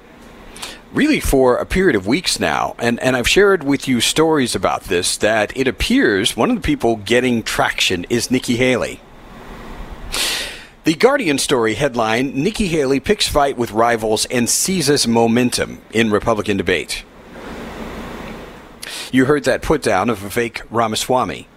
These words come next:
closest thing to a zinger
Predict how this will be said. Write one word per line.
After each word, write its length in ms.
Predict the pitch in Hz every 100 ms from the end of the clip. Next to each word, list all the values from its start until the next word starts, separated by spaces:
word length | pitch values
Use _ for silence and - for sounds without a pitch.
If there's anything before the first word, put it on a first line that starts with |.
| - - - - - - - - -
closest 480 | - 202 - 123
thing 200 | 117 107 104
to 140 | 113
a 40 |
zinger 500 | 104 110 143 76 90